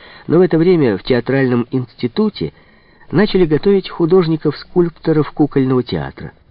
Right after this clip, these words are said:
и я поступил туда. Учился три года, пока не убедился, что настоящего таланта у меня нет. Тогда я ушёл из театрального института, тем более, что и материально тяжело было,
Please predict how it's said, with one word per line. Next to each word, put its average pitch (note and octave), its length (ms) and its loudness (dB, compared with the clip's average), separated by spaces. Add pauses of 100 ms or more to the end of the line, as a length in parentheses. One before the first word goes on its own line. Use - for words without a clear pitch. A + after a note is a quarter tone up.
(120)
и - 80 -2
я A3 120 0
поступил - 480 -4
туда. C2+ 360 -8 (1040)
Учился D#3+ 500 0
три A#2+ 180 0
года, F3 340 2 (640)
пока F3 220 0
не E3 120 4
убедился, D3 540 2
что - 200 -4
настоящего B2+ 600 -2
таланта E3+ 480 -2
у B2 100 0
меня G2+ 260 -2
нет. D2 260 -10 (1000)
Тогда D3+ 260 2
я F#3+ 120 4
ушёл C3 400 2 (100)
из B2 140 -6
театрального G2+ 640 0
института, D#3+ 580 -4
тем F2+ 200 -6
более, E2+ 260 -2
что - 180 -8
и E2+ 80 -2
материально E3 580 0
тяжело D3 420 0
было, C3 280 -2